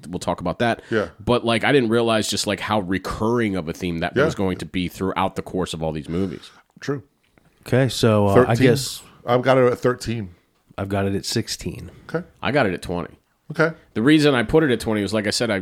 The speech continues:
Speaker 1: I was kinda burned out by origin stories at the point, at, at, at this point. And, you know, with the exception of how awesome Red Skull looked, I kinda find it to be kinda forgettable.
Speaker 2: Okay.
Speaker 1: E-, especially once we get into all the other Captain America movies. Like,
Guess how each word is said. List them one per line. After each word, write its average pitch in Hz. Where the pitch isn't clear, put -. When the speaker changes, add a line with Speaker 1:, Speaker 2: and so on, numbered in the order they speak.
Speaker 1:
I 90
was 92
kinda 113
burned 110
out 110
by 101
origin 110
stories 117
at 107
the 110
point, 123
at, 113
at, 107
at 101
this 123
point. 143
And, 113
you 127
know, 117
with 123
the 123
exception 135
of 117
how 120
awesome 110
Red 110
Skull 98
looked, 87
I 82
kinda 143
find 110
it 92
to 87
be 92
kinda 101
forgettable. 85
Speaker 2:
Okay. 143
Speaker 1:
E-, 139
especially 160
once 139
we 127
get 120
into 117
all 113
the 113
other 101
Captain 107
America 104
movies. 87
Like, 92